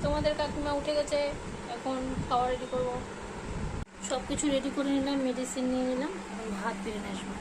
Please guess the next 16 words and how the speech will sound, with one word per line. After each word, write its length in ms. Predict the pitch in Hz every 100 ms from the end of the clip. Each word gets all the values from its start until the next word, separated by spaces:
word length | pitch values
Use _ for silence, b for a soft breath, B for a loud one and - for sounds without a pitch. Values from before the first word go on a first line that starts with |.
| 202 - - - - - - - - - -
আমি 180 | 294 277
সব 320 | - 277 269 190 - - 196 196 - 196 -
সাজিয়ে 360 | 196 254 269 262
নিয়ে 160 | 262
আসলাম, 260 | 254 - 262
আজকে 300 | 233 233 262
আমি 160 | 262 262 - - 254
নিজে 200 | 247 254
ভাত 260 | 247 214 226 214
বাড়লাম। 300 | 240 226 269 - 196 196 196 196 196 196 - 196 - - 190 - -
এটা 160 | 254 262
রেখে 240 | 262 277
দিই, 100 | 269
এটা 120 | 254 247
তো 60 | 254
এখন 240 | 247 262